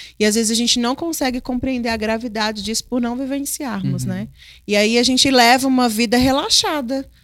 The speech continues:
Speaker 1: com Cristo, né? Porque como a gente não tá sofrendo na prática,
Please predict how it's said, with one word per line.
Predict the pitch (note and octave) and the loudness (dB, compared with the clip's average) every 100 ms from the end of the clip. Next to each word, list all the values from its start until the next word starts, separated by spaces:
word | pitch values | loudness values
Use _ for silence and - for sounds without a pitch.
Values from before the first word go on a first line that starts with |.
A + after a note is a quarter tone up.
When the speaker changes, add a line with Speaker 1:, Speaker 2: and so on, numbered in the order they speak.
| _ _ | _ _
Speaker 1:
com | - A3+ | -6 -4
Cristo, | - G#3+ F3 - F#3 | -4 -4 -4 -6 -6
né? | F3+ | -6
Porque | - A3 A#3 | -8 -8 -4
como | C4+ D4 | 0 2
a | |
gente | C#4+ C4 | 2 0
não | B3 B3 | 0 -2
tá | A3+ | -2
sofrendo | - A3+ - A#3 B3 C4 G#3 | -2 -6 -4 -2 0 -2 -4
na | G3+ F3+ | -4 -6
prática, | - A#3+ D#4 D#4 - - F3+ | -2 -2 0 -2 -6 -6 -8